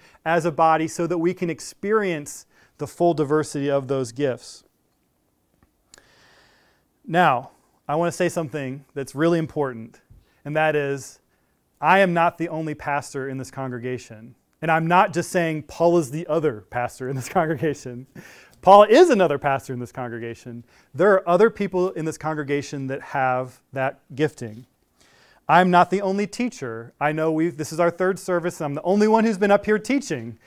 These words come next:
I promise you that's gonna change at some point. Next year it'll change. Someone else will come up and teach. But there are other people here who are gifted teachers. Um, so building a strong community of faith,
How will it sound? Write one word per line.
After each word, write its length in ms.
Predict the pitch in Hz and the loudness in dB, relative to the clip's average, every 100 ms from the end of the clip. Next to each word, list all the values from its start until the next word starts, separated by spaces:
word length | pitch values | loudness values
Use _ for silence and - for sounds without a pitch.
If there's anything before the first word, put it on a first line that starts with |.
| - | 2
I 120 | 175 | 4
promise 400 | 180 202 226 247 | 6 6 6 4
you 60 | 233 | 2
that's 180 | 233 - | 2 4
gonna 180 | 262 269 | 0 2
change 300 | 247 208 170 | 0 0 -2
at 80 | |
some 260 | - 208 269 | 0 2 2
point. 440 | 269 185 139 156 - - - _ _ | 0 -2 -2 -6 -14 -20 -20 _ _
Next 360 | 147 185 247 - | 2 4 4 4
year 200 | 208 175 | 6 6
it'll 160 | 175 202 | 6 4
change. 600 | - 170 135 135 160 - _ _ _ _ _ - | 2 0 0 -4 -6 -12 _ _ _ _ _ -2
Someone 280 | 175 180 | 2 6
else 160 | 175 170 | 6 4
will 60 | 185 | 0
come 160 | 175 | 0
up 140 | 175 170 | 0 -2
and 120 | 165 | -6
teach. 320 | 170 127 - | -6 -6 -4
But 120 | 156 | 0
there 100 | 208 | 2
are 100 | 208 | 4
other 200 | 185 240 | 4 4
people 320 | 240 208 214 | 2 -4 -4
here 240 | 165 190 185 | -4 -2 -2
who 120 | 170 | 0
are 140 | 160 | 0
gifted 840 | 139 117 208 320 - 156 147 151 - | -2 -2 -2 -2 -4 -2 -2 -4 -10
teachers. 840 | - 269 269 131 107 - - - _ _ _ _ _ _ _ - | -4 -4 -4 -8 -10 -16 -20 -20 _ _ _ _ _ _ _ -6
Um, 460 | 135 123 123 135 _ _ _ _ _ _ _ _ | -4 -4 -6 -12 _ _ _ _ _ _ _ _
so 200 | - 185 | -2 0
building 560 | 151 131 247 311 247 208 | 2 4 6 6 2 0
a 80 | 180 | -4
strong 300 | - 202 196 | -2 -4 -4
community 340 | - 202 190 | -4 -2 -2
of 100 | 175 | -2
faith, 360 | 180 185 185 | 0 0 0